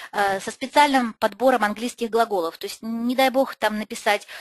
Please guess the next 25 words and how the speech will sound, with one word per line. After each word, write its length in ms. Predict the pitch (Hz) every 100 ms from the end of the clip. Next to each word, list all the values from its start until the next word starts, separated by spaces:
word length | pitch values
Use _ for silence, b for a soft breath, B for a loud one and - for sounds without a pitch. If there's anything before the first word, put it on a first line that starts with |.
| B
"we 200 | 196 208
need", 380 | 214 247 277 220
"we 160 | 196 202
must" 480 | 233 240 - - - -
и 200 | 196 196
так 220 | 202 202
далее, 500 | 190 175 175 165 143
о, 140 | 180 175
"you 300 | 175 226 247
need". 300 | 214 190 - B B _
То 80 | 208
есть, 200 | - 214
э, 300 | 208 196 185 B
всегда 300 | - 226 220
сразу 300 | 320 285 262
себя 240 | 254 - 226
ощущать 400 | 226 254 254 233
членом 400 | - 240 226 214
команды, 500 | 214 214 233 233 208
членом 380 | - 208 202 196
компании, 480 | 202 - 269 240
то 100 | 214
есть 100 | 202
не 240 | 220 214 214
употреблять, 680 | 208 226 220 226 202 -